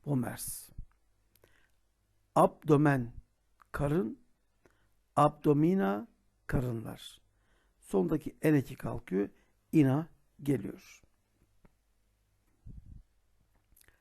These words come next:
Delik, foramen. Delikler, foramina çoğul oluyor. Bölge, regio. Bölgeler,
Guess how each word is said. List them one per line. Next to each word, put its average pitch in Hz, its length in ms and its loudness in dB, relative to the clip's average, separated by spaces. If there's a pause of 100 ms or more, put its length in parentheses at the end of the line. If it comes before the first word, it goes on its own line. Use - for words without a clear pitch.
(680)
Delik, 170 580 2 (280)
foramen. 151 560 2 (1400)
Delikler, 165 640 -2 (320)
foramina 139 1080 4 (480)
çoğul 131 300 -8
oluyor. - 560 -16 (1120)
Bölge, 202 640 4 (440)
regio. 139 720 2 (1160)
Bölgeler, 139 640 2